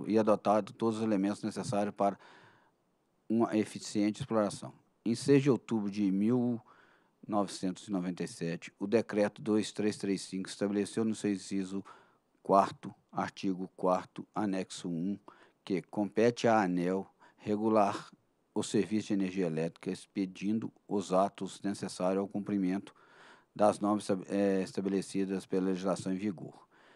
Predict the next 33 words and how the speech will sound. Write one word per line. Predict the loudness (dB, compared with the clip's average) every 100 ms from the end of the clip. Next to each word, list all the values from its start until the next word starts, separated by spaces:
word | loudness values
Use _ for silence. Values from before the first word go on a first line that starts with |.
| _ _ _
Em | 2 4
vinte | 6 4 4
e |
seis | 6 6
de | 6 4
agosto | 4 2 0 -2
de | -6
dois | 0 0 2
mil | 0 0
e | -2
três, | -4 -4 -2 -2 -6
a | -6
resolução | -2 0 0 -2 0 0 0 -6 -20 -20 _ -6
número | 0 2 2
quatro | 4 4 4 0
três | -2 2 2 0
três | -4 0 0 0
estabeleceu | 0 2 2 2 0
os | 0
procedimentos | -4 -6 -4 0 2 0 -2 -4
e |
as | -6 -2
condições | -4 -2 -4 -2
de | 0
início | 0 0
de | -2
operação | 0 0 0 -4
em |
teste | -4 0 0 0 -6
e |
de | -2
operação | 0 0 0 -2
comercial | -2 -2 -2 0 0